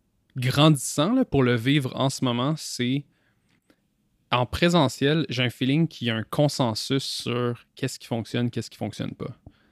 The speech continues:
Euh, tu sais, je veux dire, on, on parlait de la tape sur l'épaule, mais c'est assez basic, là. Puis, tu sais, l'idée de, il y a une salle dans laquelle on fait des meetings qui s'appelle la salle de conférence,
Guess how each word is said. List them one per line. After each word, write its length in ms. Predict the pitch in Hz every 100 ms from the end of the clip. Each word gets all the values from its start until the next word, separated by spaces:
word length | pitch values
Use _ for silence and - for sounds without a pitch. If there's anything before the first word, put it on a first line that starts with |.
| _ -
Euh, 400 | 113 110 104 110
tu 40 | 113
sais, 80 | 135
je 60 |
veux 40 | 123
dire, 80 | 123
on, 100 | 117
on 120 | 117
parlait 200 | 120 123
de 40 | 127
la 80 |
tape 220 | 110 123 -
sur 80 | 117
l'épaule, 320 | 110 127 135
mais 100 | 113
c'est 100 | -
assez 320 | 117 - 127
basic, 600 | 117 107 113 107 101 101
là. 100 | -
Puis, 180 | 113 -
tu 80 | -
sais, 80 | 120
l'idée 340 | 113 107 117
de, 340 | 120 110 107 107
il 60 | 113
y 40 |
a 20 |
une 140 | 110 110
salle 320 | - 123 123
dans 100 | 113
laquelle 320 | 107 104 120
on 80 | 113
fait 160 | - 110
des 140 | 110
meetings 480 | 110 104 113 113 117
qui 60 | -
s'appelle 280 | 107 113
la 120 | 104 101
salle 160 | 110
de 80 | 107
conférence, 640 | 107 107 110 107 117 -